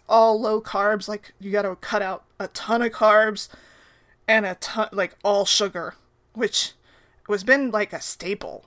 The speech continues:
of my diet, <laughs> which would probably explain the additional fifty pounds. But,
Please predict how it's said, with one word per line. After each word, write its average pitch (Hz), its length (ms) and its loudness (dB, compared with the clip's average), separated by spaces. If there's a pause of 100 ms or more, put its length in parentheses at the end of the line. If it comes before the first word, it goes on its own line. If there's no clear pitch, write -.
(100)
of 185 140 -6
my 160 160 -10
diet, - 580 0 (320)
<laughs> - 320 -10
which - 220 -2
would 330 140 -4
probably 359 320 8
explain 240 520 -2 (260)
the 269 120 -2
additional 202 360 -4
fifty 208 260 -12
pounds. 269 320 2 (280)
But, - 260 10